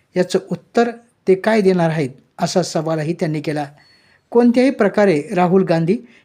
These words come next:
हे दलितांबद्दल आत्मीयता असल्याचे दर्शवितात. त्यांच्या वागण्यातून त्यांचं खरं रूप आता बाहेर आलं आहे. परिणामी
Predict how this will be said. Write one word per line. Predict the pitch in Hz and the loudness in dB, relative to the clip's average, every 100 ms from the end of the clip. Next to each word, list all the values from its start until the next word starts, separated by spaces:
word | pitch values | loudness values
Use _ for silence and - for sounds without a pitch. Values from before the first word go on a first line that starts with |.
| - | -2
हे | 247 | 0
दलितांबद्दल | 202 196 220 240 262 226 196 214 220 - | 2 2 2 2 2 2 2 0 -2 -4
आत्मीयता | 175 - 185 185 180 - | -4 0 0 2 -2 -2
असल्याचे | 165 175 156 165 | -6 -4 -4 -2
दर्शवितात. | 156 156 - 214 180 127 _ _ _ _ - | -2 -4 -4 -2 -2 -6 _ _ _ _ -4
त्यांच्या | 190 185 196 | -2 2 2
वागण्यातून | 165 151 156 190 240 247 233 _ _ - | 2 0 0 -2 -2 -4 -6 _ _ -2
त्यांचं | 202 196 196 - | -2 0 -4 -4
खरं | - 220 | -2 0
रूप | 233 135 - - | 2 0 -4 -14
आता | 180 175 | -4 -2
बाहेर | 165 165 139 160 - | 0 -2 -2 -4 -4
आलं | 156 | -4
आहे. | 156 160 - _ _ _ _ _ | -2 -4 -8 _ _ _ _ _
परिणामी | 175 180 190 220 | 0 2 2 2